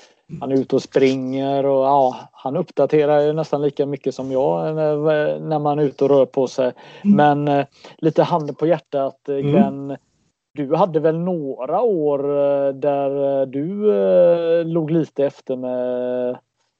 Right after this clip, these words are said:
Speaker 1: med träningen, eller var, var det inte för
Speaker 2: Jo, jo, absolut. Alltså, det är någonstans,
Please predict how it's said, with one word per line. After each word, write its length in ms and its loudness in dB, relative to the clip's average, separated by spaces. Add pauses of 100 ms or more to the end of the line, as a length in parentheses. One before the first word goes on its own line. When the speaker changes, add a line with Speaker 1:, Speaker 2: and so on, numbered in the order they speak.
Speaker 1:
med 120 -4
träningen, 480 0
eller 220 -4
var, 560 2
var 180 2
det 60 4
inte 300 2
för 320 4 (960)
Speaker 2:
Jo, 600 6
jo, 220 4
absolut. 520 0
Alltså, 360 -2
det 440 -2
är 120 -6
någonstans, 680 -2